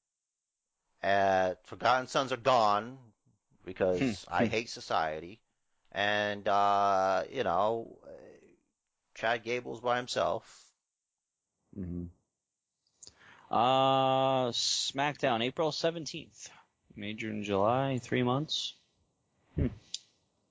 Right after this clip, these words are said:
Speaker 1: Yeah, it does, yeah, it doesn't matter. They could still, they could lose the belts and be fine.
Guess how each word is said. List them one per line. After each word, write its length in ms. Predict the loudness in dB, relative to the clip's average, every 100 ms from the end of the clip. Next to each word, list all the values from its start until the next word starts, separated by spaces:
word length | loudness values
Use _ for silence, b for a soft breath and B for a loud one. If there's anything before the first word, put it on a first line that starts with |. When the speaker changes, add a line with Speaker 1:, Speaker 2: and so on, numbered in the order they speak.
| _ _ _ _ _ _ _ _ _ _ _ _ _ _ -4
Speaker 1:
Yeah, 260 | -2 -2
it 100 | -4
does, 220 | -4 -4 -4
yeah, 140 | -10 -16
it 120 | -10
doesn't 240 | -6 -6
matter. 220 | -8 -10
They 100 | -12
could 120 | -12 -14
still, 340 | -18 -18 -20 _ _ _ -6
they 100 | -4
could 160 | -4 -6
lose 160 | -4
the 100 | -2
belts 420 | 0 0 0 -2 -10
and 80 |
be 100 | -12
fine. 480 | -14 -12 -10 -12 -16